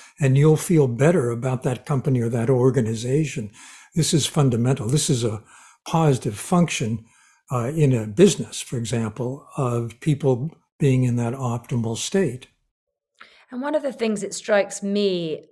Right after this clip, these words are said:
Speaker 2: about the optimal state is that it's, it's a circle of positivity. So instead of a vicious circle, uh,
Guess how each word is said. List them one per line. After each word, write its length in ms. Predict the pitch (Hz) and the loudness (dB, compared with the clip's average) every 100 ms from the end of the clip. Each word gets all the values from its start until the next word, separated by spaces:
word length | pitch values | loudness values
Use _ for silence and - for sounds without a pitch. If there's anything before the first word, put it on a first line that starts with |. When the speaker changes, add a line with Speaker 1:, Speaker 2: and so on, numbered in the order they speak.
| _ | _
Speaker 2:
about 380 | 170 175 175 170 | -10 -4 -4 -4
the 100 | 170 | -2
optimal 460 | 170 165 180 170 170 | -4 -4 -10 -8 -8
state 400 | - 175 160 175 | -6 -6 -4 -8
is 100 | 170 | -6
that 140 | 196 | -4
it's, 300 | 208 - - - _ _ _ _ | -2 -4 -8 -10 _ _ _ _
it's 280 | - 226 220 | -4 -4 -2
a 60 | 233 | -6
circle 640 | - 277 254 233 214 180 | -2 2 4 4 0 -2
of 120 | 180 | -2
positivity. 720 | 180 196 180 - 208 190 165 | 0 0 0 -2 -2 -2 -10
So 140 | 143 190 | -8 -8
instead 200 | 196 233 | -4 -2
of 80 | 202 | -2
a 60 | |
vicious 420 | 185 233 233 180 | 0 0 0 -6
circle, 600 | - 160 151 151 143 151 - - _ _ - | -6 -6 -6 -8 -10 -10 -14 -20 _ _ -8
uh, 120 | 156 | -6